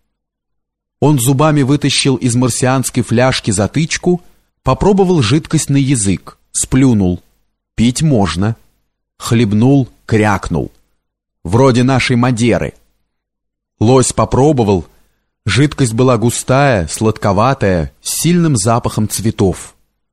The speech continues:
Пробуя, они выпили половину фляжки. По жилам пошло тепло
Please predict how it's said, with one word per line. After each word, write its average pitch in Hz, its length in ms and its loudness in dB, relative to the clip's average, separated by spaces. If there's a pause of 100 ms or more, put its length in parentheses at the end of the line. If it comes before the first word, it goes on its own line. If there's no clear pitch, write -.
(360)
Пробуя, 180 680 2 (140)
они 180 300 2
выпили 190 360 0
половину 131 440 0
фляжки. - 600 -4 (760)
По 98 140 0
жилам 123 320 0
пошло 117 340 0
тепло 123 580 0